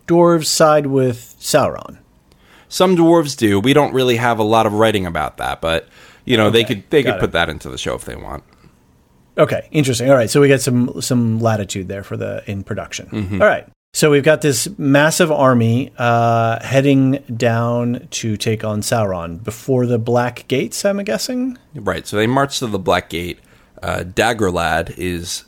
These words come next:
Speaker 2: where, is what the Great Battle Plain is called. Uh,
Speaker 1: Okay.
Speaker 2: and they go from Rivendell to Dagorlad, the battle plain, uh, to have this battle.
Speaker 1: Mm-hmm.
Speaker 2: So Gil-galad is wielding his spear Eglos, and Elendil is wielding his sword Narsil.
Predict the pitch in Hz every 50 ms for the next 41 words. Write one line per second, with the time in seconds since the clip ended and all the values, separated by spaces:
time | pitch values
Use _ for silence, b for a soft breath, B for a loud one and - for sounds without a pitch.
0 | _ _ 92 87 90 85 85 85 85 85 82 82 82 85 - 98 95 92 - 95
1 | - 92 90 87 _ _ _ _ - 101 95 90 87 - _ _ _ - 92 85
2 | 85 87 80 78 - - 92 87 85 80 82 - - 82 73 71 73 78 82 -
3 | B B B B B B B B B B B - - 80 80 80 82 82 - -
4 | 127 120 110 104 95 98 95 95 92 92 90 92 92 95 92 92 107 113 113 110
5 | - - 131 120 117 117 110 101 90 98 92 90 90 90 90 - - - 120 104
6 | 92 90 82 82 85 82 82 78 73 76 78 82 92 113 - - 87 85 82 80
7 | 80 82 82 - 90 85 78 76 82 82 107 _ b b b b b b b -
8 | 76 85 82 82 80 - - 95 92 87 104 107 101 90 104 - - - 120 135
9 | 147 - - - - _ _ b b b b b 123 117 120 113 113 113 113 -
10 | _ _ _ _ _ _ _ _ _ - - 135 120 107 151 180 196 185 180 156
11 | 131 110 107 107 107 101 98 92 92 98 110 110 113 104 104 95 104 98 - -
12 | - 110 101 98 95 - - 101 104 90 - 90 82 80 95 - - 90 87 90
13 | 92 101 107 113 110 107 101 98 95 92 92 104 98 95 95 95 92 95 95 90
14 | - 95 92 87 87 92 92 95 98 98 98 - - 69 - 64 - 123